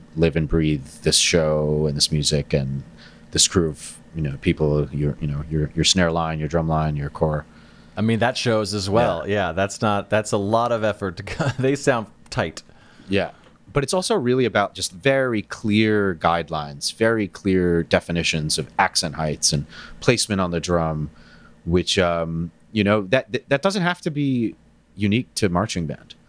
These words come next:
Speaker 2: Mm-hmm.
Speaker 1: you know? There's no reason for that, uh, but it's, it's, it's kind of like the,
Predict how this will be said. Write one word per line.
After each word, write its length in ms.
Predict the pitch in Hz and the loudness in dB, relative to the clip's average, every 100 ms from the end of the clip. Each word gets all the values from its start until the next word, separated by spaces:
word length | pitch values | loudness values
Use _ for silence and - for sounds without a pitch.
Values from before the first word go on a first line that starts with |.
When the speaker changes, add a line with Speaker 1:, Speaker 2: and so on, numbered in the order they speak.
| - _ _ - | -20 _ _ -12
Speaker 2:
Mm-hmm. 180 | 92 | -8
Speaker 1:
you 60 | 85 | -6
know? 200 | 76 76 - _ | -8 -10 -16 _
There's 240 | - 107 - | -4 -4 0
no 220 | 98 98 | 0 0
reason 480 | 95 87 92 95 85 | 0 2 2 2 2
for 140 | 90 | 2
that, 280 | 82 80 78 - - - | 4 2 0 -8 -20 -6
uh, 300 | - 82 82 | 0 2 0
but 300 | 78 - 98 90 | -2 0 0 0
it's, 180 | - - | -2 -2
it's, 280 | 95 - - | 0 0 0
it's 180 | 98 | -2
kind 220 | - 107 101 | 0 0 0
of 160 | 80 | -2
like 240 | 87 82 - | -4 -4 -4
the, 380 | 80 76 73 | -2 -2 -4